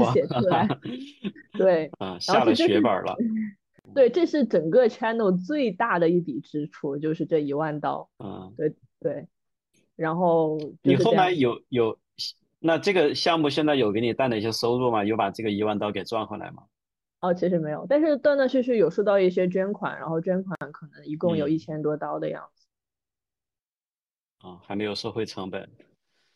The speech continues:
Speaker 2: 这个肯定的，对，我觉得是很常见的，<laughs> 对，就是捐款这个东西的话是这样子。
Speaker 1: 嗯。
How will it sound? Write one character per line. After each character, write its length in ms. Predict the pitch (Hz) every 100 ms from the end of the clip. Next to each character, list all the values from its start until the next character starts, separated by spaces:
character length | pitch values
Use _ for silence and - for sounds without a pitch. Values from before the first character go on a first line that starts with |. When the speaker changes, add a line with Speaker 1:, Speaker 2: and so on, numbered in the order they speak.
| _ _ _ _
Speaker 2:
这 160 | - 285
个 420 | 247 208 196 190
肯 320 | 185 202 156
定 280 | 165 165 160
的， 200 | 147 143
对， 240 | 147 156 151
我 120 | 147
觉 160 | 147
得 180 | 147 147
是 300 | 156 - 147
很 160 | 156 143
常 260 | - 160 160
见 260 | 170 156
的， 80 | 147
<laughs> 380 | 180 180 - -
对， 160 | 165 170
就 160 | 165
是 260 | 165 156 151 _ _ - _ -
捐 140 | 180
款 160 | 208 185
这 80 | 156
个 60 |
东 120 | 151 160
西 60 |
的 100 | 143
话 120 | 165
是 220 | 165 - 165
这 140 | -
样 120 | -
子。 80 |
Speaker 1:
嗯。 40 | _